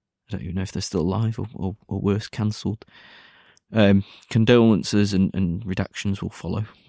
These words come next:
if required, I promise. Um,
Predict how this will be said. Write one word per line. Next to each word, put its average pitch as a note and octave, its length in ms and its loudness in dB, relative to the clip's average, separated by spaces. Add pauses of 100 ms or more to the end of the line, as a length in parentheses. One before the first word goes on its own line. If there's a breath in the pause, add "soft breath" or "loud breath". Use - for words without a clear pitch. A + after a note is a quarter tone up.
if - 160 -14
required, - 340 -8
I - 40 -10
promise. - 540 -10 (760)
Um, G2 320 -6